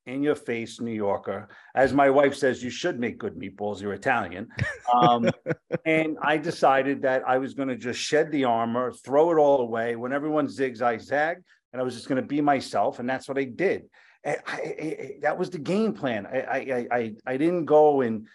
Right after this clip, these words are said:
Speaker 1: put together an offering and raise money and do all that stuff and hire a digital firm to do the social media. By the way, I do the social media myself with my two guys, Alec and Brian. It's it. Nobody else touches it.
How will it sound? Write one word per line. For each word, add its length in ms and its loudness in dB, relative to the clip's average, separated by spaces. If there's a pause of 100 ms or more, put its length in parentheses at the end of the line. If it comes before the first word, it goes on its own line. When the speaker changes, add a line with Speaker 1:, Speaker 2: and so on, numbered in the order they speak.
(240)
Speaker 1:
put 200 -8
together 520 6
an 80 2
offering 560 2
and 160 -4
raise 300 -4
money 560 -2
and 220 -6
do 140 -4
all 220 2
that 220 0
stuff 400 -2
and 120 -6
hire 360 -2
a 160 -6
digital 380 -2
firm 260 0
to 80 -2
do 140 -4
the 80 -6
social 340 -4
media. 220 -2
By 200 2
the 80 0
way, 200 4
I 60 0
do 180 -8
the 80 -12
social 340 -6
media 160 -2
myself 540 0
with 100 -10
my 120 -4
two 220 -10
guys, 320 2
Alec 300 2
and 100 -6
Brian. 380 -2
It's 220 -12
it. 160 -2
Nobody 260 -4
else 180 -4
touches 400 -8
it. 140 0